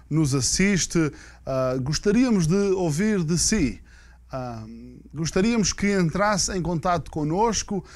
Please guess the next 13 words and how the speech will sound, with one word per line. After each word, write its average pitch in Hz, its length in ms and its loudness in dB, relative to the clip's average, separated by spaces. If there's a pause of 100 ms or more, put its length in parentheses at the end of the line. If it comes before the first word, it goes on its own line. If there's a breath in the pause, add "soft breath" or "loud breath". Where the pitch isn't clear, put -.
(200 loud breath)
enviando 165 840 2 (240 loud breath)
as 139 160 -4
suas 165 340 2
questões, 202 680 -2
os 139 220 0
seus 190 240 2
comentários. 160 960 -2 (680 soft breath)
Teríamos 175 460 4
muito 180 260 4
gosto 180 460 4
em, 175 180 0
em 170 280 -2
ajudá-lo. 170 760 2